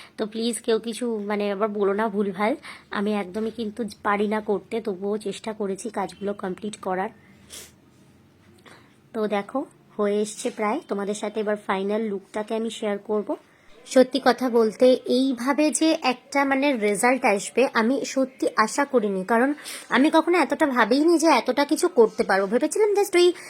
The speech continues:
যেটুকু জায়গা খোদাই করা আছে সেটুকু জায়গাকে ভালো করে একটু সুন্দর করে একটু, আহ, আর্টওয়ার্কের মাধ্যমে, মানে, একটু হাইলাইট করতে চেষ্টা করেছিলাম, কিন্তু তারপরে যে এত সুন্দর করে ডিজাইনটা পুরো কমপ্লিট করতে পারবো,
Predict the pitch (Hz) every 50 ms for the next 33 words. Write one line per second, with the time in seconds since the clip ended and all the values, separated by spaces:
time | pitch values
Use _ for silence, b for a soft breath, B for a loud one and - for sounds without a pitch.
0 | B B B 214 226 254 254 277 285 - 311 240 285 294 277 277 302 311 302 -
1 | 254 240 240 247 247 247 269 262 269 277 269 311 320 - 269 - 247 202 247 240
2 | 240 247 233 226 247 240 269 262 220 226 214 180 190 196 190 233 226 233 240 233
3 | - - 247 254 254 247 B B B B B - 277 269 254 254 262 247 254 254
4 | 247 233 254 247 247 - 262 254 254 247 - - 214 214 - 196 214 208 - 233
5 | 240 233 - 247 240 226 220 214 190 185 220 233 233 233 220 220 214 185 - -
6 | 330 330 320 277 254 220 220 220 220 233 233 - - - 226 220 226 - 226 220
7 | 196 - - - 220 208 202 214 208 208 - - 226 247 330 - B B B B
8 | B B B 294 302 269 269 - - 254 214 214 220 - 262 277 262 294 285 -
9 | 220 214 - 254 269 254 - 262 247 240 247 254 247 - 277 262 269 220 208 220
10 | 190 208 226 233 247 254 254 277 277 - 285 277 - 226 214 214 220 254 269 269
11 | - - 226 208 165 - 214 180 - 202 202 190 202 269